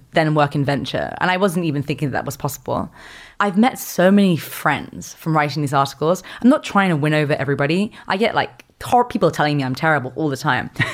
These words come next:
Speaker 1: But for the few people that I've met who've kind of, s-,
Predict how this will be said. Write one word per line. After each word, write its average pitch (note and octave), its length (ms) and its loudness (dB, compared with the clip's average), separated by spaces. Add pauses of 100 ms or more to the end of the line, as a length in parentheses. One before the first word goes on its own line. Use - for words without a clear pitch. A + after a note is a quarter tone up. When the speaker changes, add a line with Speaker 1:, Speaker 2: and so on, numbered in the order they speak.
(180)
Speaker 1:
But G#3+ 120 2
for A3+ 80 0
the A3+ 100 2
few C4+ 300 6
people A3+ 240 2
that E3+ 120 4
I've D3+ 160 0
met D3+ 340 0
who've D#3+ 200 -2
kind D#3+ 180 0
of, D3 60 0
s-, - 180 -12